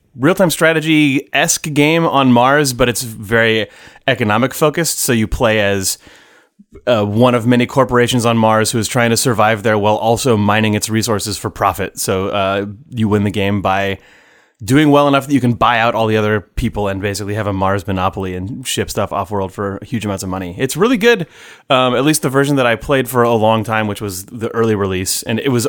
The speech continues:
it was good enough that I kind of deliberately stopped playing and waited, waited for it to come out. Like, I was expecting it to be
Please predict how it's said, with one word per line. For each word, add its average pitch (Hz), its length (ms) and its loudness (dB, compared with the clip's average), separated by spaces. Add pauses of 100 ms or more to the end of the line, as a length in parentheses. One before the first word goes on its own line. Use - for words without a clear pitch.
(100)
it 139 80 0
was 113 140 -2
good 120 180 2
enough 117 240 2
that 113 140 0
I 101 140 0
kind 107 260 -4
of 87 200 -10 (800)
deliberately 123 400 0
stopped 175 320 0
playing 185 240 2
and 175 80 0
waited, 170 220 -2
waited 151 260 -2
for 180 100 -4
it 160 60 -8
to 160 60 -12
come 165 180 -4
out. 180 240 0
Like, 107 320 -8 (260)
I 120 120 0
was 127 160 2
expecting 123 400 -2
it 123 80 -2
to 117 80 -14
be 117 360 -2